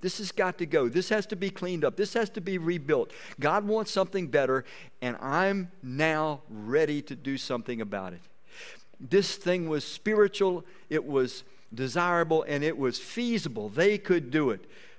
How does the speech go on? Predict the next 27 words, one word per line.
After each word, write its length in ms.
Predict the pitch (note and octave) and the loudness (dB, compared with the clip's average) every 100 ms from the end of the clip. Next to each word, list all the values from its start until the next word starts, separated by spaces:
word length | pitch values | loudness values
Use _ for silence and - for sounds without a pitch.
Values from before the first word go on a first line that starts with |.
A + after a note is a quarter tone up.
| - | -8
Let 80 | E3 | -6
me 60 | |
share 240 | D#3 F3 D3+ | 0 6 6
a 60 | |
verse 280 | C#3 C#3 C3+ | 6 2 2
with 200 | C#3 C3 | -4 -4
you 80 | C3 | -4
from 180 | - B2+ | -4 -4
the 80 | |
New 160 | B2 B2 | -2 -4
Testament. 540 | A#2+ B2 A2 A#2 A2 - - - - | -2 -2 -2 -8 -10 -12 -20 -20 -8
In 60 | D3 | -4
the 40 | |
book 200 | C#3+ G3 | 2 2
of 80 | F#3+ | 4
Ephesians, 760 | D#3+ - E3 E3+ D3 A#2 G#2 - | 0 2 -2 -2 -4 -8 -10 -6
the 120 | C3 | -6
Apostle 400 | B2 F3 D#3+ D#3 | -2 -2 -2 -4
Paul 240 | - D3+ | 0 2
writing 240 | C#3 C#3+ C3+ | 4 2 0
to 60 | |
followers 480 | B2 D#3 D3+ D3+ C3 | -2 2 4 4 2
of 100 | C3+ | -6
Christ 360 | - C#3 C3 - | -2 0 0 0
living 260 | C#3 C3+ | -2 0
in 120 | B2+ B2 | -4 0
Ephesus, 480 | B2+ - A#2+ - | 0 0 -6 -6